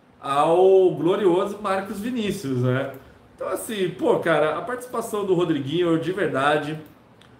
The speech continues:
é, eu, eu como ser humano, eu como pessoa, Matheus,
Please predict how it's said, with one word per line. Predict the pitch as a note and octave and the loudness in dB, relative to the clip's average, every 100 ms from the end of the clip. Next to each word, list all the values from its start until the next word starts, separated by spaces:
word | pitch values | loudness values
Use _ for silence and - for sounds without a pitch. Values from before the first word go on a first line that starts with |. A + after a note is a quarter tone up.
| _ _ - | _ _ -10
é, | B2 B2+ B2+ B2+ B2 A#2+ A#2 - - | -2 0 2 2 0 0 -2 -6 0
eu, | G#3+ A3 D3 G#2+ - - _ _ _ - - - - - - - - | 4 6 4 0 -10 -20 _ _ _ -20 -20 -20 -20 -20 -20 -20 -6
eu | A#2+ E3+ | 2 2
como | E3 G3 F#3 | 2 -4 -4
ser | E3 - - F#3+ A3 | -4 -8 -2 4 6
humano, | F3+ D3 E3+ F3+ D3 | 4 2 2 2 2
eu | D#3+ E3 | 2 4
como | F3+ F3+ E3 | 4 4 2
pessoa, | F3+ E3+ - - E3 F#3+ F3 C3 A#2 | 0 -2 -2 -4 4 8 8 6 -2
Matheus, | A2+ - C#3+ C#3 G#2+ | -6 -8 -6 -4 -4